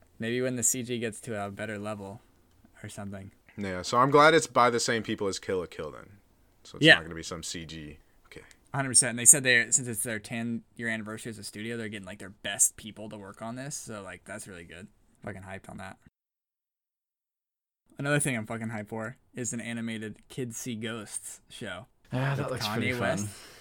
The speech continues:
Speaker 1: and Kid Cudi. It looks fucking janky, <laughs> but I'm excited.
Speaker 3: Yeah, it just looks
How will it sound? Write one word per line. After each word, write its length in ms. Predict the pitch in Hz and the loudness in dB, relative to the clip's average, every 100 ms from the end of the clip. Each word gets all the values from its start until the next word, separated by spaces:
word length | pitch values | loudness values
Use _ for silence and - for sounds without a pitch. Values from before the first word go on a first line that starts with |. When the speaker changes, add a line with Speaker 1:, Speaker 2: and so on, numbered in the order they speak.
| - | -12
Speaker 1:
and 200 | 113 113 | -8 -8
Kid 260 | 113 104 - | -8 -10 -8
Cudi. 420 | 101 92 95 98 _ _ _ | -10 -8 -10 -12 _ _ _
It 160 | - 131 | 8 8
looks 380 | 123 104 - 113 - | 8 -2 -4 -6 -10
fucking 360 | 117 101 117 123 | -10 -8 -8 -6
janky, 600 | 110 95 95 104 113 117 202 175 180 151 | -8 -10 -10 -6 -2 2 8 8 8 2
<laughs> 20 | 123 | 2
but 260 | 131 - | 2 2
I'm 260 | 120 113 110 | -4 -6 -8
excited. 600 | 117 - 107 101 101 101 - | -10 -10 -10 -10 -14 -18 -18
Speaker 3:
Yeah, 400 | - 95 90 92 95 - _ _ | -10 -6 -4 -6 -8 -14 _ _
it 140 | 117 110 | -12 -8
just 240 | 123 - | -8 -4
looks 500 | 120 104 - - - | -4 -4 -8 -12 -12